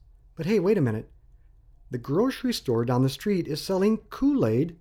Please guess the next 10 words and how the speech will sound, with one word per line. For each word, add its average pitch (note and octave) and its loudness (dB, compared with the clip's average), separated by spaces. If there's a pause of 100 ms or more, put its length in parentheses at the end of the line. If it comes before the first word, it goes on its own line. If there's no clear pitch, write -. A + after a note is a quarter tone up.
(520)
for D3 -8
twenty-four G3 -4
cents A2+ -8
a C3+ -2
gallon. C#3+ -8 (1120)
So C3+ 0
I B2 6
use B2+ 2
my C#3 2
freedom C#3+ 2